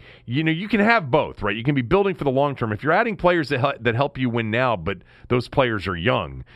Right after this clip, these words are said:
you're also building for the future simultaneously. So they, they think, and this is part of why Ron Rivera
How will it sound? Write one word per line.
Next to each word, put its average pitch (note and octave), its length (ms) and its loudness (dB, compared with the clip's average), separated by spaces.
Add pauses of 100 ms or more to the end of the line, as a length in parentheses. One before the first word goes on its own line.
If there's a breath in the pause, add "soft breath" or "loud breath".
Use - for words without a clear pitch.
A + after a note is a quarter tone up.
you're E3 200 4
also F#3+ 320 0
building B2+ 380 0
for G#2+ 120 -6
the F#2 60 -2
future B2+ 380 -4
simultaneously. E2 960 -4 (520 loud breath)
So A#2+ 680 0 (420 soft breath)
they, F#3+ 680 0 (160)
they D3 280 2
think, - 680 -4 (640 soft breath)
and G#2+ 180 -2
this D#3 180 -2
is F3 100 -4
part F3+ 300 2
of D#3 240 -4
why D#3+ 420 2
Ron D3+ 340 0
Rivera D#3 640 0